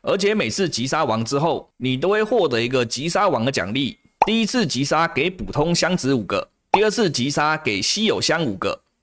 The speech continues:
第三次击杀给华丽箱两个，第四次击杀给五十联盟币。所以只要你的教主击杀越多轮，那你们的盟在活动期间内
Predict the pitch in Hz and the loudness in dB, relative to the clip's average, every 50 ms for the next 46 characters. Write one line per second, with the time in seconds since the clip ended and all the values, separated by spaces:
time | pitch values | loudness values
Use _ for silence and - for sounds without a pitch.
0 | _ - 165 220 214 190 202 202 202 208 220 185 160 127 139 143 156 147 156 156 | _ 0 0 2 2 2 2 0 2 2 0 0 -2 -2 -4 -2 0 0 0 0
1 | 156 - 117 101 98 95 - 113 120 143 202 190 - - 165 156 156 113 87 92 | -2 -2 -4 -4 -2 -2 -2 -2 0 0 -2 -2 -2 0 0 -2 -2 -4 -6 -6
2 | 101 - 98 - - _ _ _ _ _ - - - 226 202 185 - 220 220 175 | -6 -6 -6 -6 -6 _ _ _ _ _ -2 -2 0 0 0 0 0 0 0 0
3 | - 226 180 135 - 117 127 - 143 135 139 143 147 - - 113 135 156 - - | 0 0 0 0 0 -2 -2 -2 0 0 0 0 -2 -2 -2 -2 -2 -2 -2 -4
4 | 123 113 95 - - 117 123 127 123 123 120 123 131 147 156 127 98 - _ _ | -6 -4 -4 -4 -2 -2 0 0 0 2 0 0 0 -2 -2 -2 -4 -6 _ _
5 | _ _ _ _ - - - 202 226 196 160 180 190 196 160 120 123 151 196 185 | _ _ _ _ -8 -4 -2 0 0 0 0 0 0 0 0 0 -2 0 0 0
6 | 156 135 127 110 101 95 - 123 131 135 151 143 175 180 165 131 135 147 151 131 | 0 -2 -4 -6 -6 -6 -6 -6 -4 -2 -2 0 0 0 0 0 2 2 2 2
7 | 104 67 69 95 123 - _ - 208 226 170 131 131 139 135 127 120 117 117 135 | 0 -2 -4 -8 -14 -8 _ -2 -2 0 0 0 2 2 2 2 2 2 2 2
8 | 151 185 170 139 - - 110 131 165 185 135 - - 123 135 147 165 165 151 120 | 2 2 0 0 0 -2 -2 0 0 0 0 0 -2 -2 0 0 0 0 0 -2